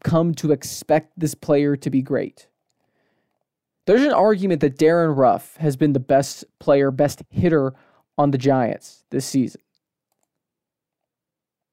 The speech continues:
Definitely over the last few months. You know, Darren Ruff's had an amazing career resurgence. But, you know,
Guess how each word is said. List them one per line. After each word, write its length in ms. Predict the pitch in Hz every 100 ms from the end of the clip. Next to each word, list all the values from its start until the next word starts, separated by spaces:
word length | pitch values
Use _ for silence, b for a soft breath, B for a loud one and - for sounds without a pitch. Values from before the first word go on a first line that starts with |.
| _ -
Definitely 480 | 170 170 175 151
over 140 | 147 135
the 60 |
last 280 | 127 120 127
few 160 | 131 110
months. 480 | 110 - - - _ _ _ _ _ _ _ _ _ _ -
You 80 |
know, 160 | 190 - _ _ _ _ _ - - _
Darren 280 | 220 262 226
Ruff's 260 | 175 202 -
had 200 | 180 170
an 120 | 175
amazing 840 | 160 156 170 254 254 120 85 - 226 _ -
career 320 | - 151 139
resurgence. 800 | 117 - 92 69 - _ _ _ _ _ _ _ _ _ _ _ _ _ _ _ _ _ -
But, 240 | 226 - _ _ _
you 100 | 190
know, 140 | 156